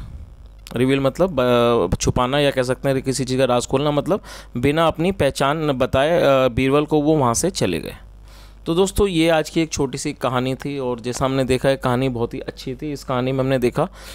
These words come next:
कि जो बीरबल थे उन्होंने अपनी बुद्धिमानी से, अ,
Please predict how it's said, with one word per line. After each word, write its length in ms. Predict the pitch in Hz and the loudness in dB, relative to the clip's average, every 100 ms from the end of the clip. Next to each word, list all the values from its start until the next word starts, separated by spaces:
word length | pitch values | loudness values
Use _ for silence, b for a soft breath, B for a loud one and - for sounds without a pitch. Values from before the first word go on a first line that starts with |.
| B - | B -6
कि 80 | 139 | 0
जो 120 | 147 | 0
बीरबल 400 | 139 143 147 175 | 2 4 4 2
थे 180 | 170 165 | 2 2
उन्होंने 260 | 151 147 | 2 2
अपनी 220 | 147 165 160 | 0 0 2
बुद्धिमानी 600 | 131 120 143 135 139 170 | 2 2 2 2 2 0
से, 260 | - | 2
अ, 60 | 160 | 2